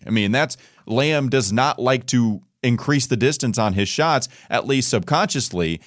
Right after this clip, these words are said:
And if you can maybe in-, implement that side step, which according to Lowe, Charlotte says they're working on, the coaching staff is working on with Lamb. Like, it's just interesting to see that is the shot that he's most comfortable with, and he doesn't love all the distance behind it.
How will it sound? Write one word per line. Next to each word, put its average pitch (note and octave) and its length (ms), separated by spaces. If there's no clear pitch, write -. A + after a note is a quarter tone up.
And G#2+ 100
if G#2+ 120
you B2+ 80
can A#2+ 160
maybe A#2 440
in-, G#2 240
implement C3 520
that G2+ 180
side G2+ 300
step, F#2 360
which - 340
according A#2+ 360
to A2 100
Lowe, A2 540
Charlotte A2 480
says G2 260
they're F#2+ 160
working G#2+ 380
on, D#2 240
the F#2 60
coaching G2 360
staff F2+ 300
is F#2+ 120
working G#2+ 320
on D2+ 200
with C#2+ 120
Lamb. C#2+ 320
Like, G#2 240
it's C3+ 160
just E3 200
interesting C3+ 440
to G2+ 80
see A2+ 220
that G2+ 460
is A2 160
the G2+ 100
shot G#2+ 320
that F#2 80
he's F2+ 220
most F2 240
comfortable F2+ 400
with, E2 180
and G#2+ 60
he G#2+ 80
doesn't G#2 300
love G2+ 340
all G2 220
the D#2 80
distance D2+ 420
behind - 380
it. - 40